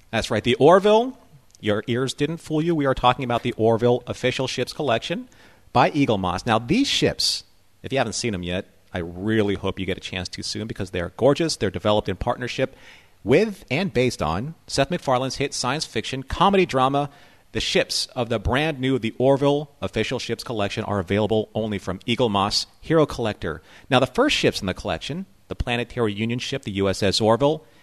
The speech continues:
the E C V one nine seven, and its shuttle, the E C V one nine seven one, are available right now directly from the Eagle Moss shop for only twenty-nine ninety-five each with free shipping. There's even an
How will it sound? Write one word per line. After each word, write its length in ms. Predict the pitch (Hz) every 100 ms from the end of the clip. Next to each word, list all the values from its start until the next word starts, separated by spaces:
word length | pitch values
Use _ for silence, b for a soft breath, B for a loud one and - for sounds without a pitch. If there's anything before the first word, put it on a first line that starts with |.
| b
the 120 | - -
E 160 | 123 123
C 240 | - 113
V 260 | 95 107 131
one 180 | 113 104
nine 160 | 101 101
seven, 320 | - 113 117
and 160 | 131
its 100 | 220
shuttle, 380 | - 135 101 120
the 180 | 147 107 110
E 160 | 107
C 220 | 104 113
V 340 | 92 95 110 - _
one 180 | 98 95
nine 200 | 92 90
seven 340 | - 95 85
one, 280 | 95 175 233 - _ _ _ _
are 100 | 160
available 420 | 214 156 151 147 123
right 220 | 127 117
now 220 | 110 110
directly 380 | 104 101 - 110
from 180 | 107 98
the 80 | -
Eagle 220 | 117 127
Moss 180 | 123 143
shop 400 | - 82 95 - -
for 160 | - 104
only 260 | 92 101
twenty-nine 640 | 101 90 - 101 85 101 101
ninety-five 540 | 90 98 104 131 139
each 260 | 98 - -
with 120 | 160
free 140 | 180
shipping. 460 | 165 208 - 73 67 b b b _
There's 280 | 147 135 -
even 260 | 147 175
an 160 | 160 120